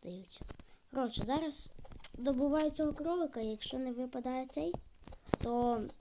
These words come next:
не випадає. Коротше, зараз до вас повернуся.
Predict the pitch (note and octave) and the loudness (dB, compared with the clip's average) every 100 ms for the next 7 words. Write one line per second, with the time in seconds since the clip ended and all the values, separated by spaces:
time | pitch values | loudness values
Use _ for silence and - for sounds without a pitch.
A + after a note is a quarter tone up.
0 | - - - - - - - - - - | -12 -12 -14 -12 -10 -6 -4 -4 -4 -10
1 | - - - - - - - - - - | -16 -12 -12 -12 -16 -18 -20 -20 -20 -20
2 | - - - C#4+ C4+ G#3 F#3 F3+ - C4 | -20 -8 2 6 6 4 -4 -6 0 2
3 | B3 - F4 F#4+ B3+ C4 A#3 - G#3+ G3+ | 2 2 4 4 4 2 0 -2 -4 -4
4 | F3+ F3+ - | -6 -8 -10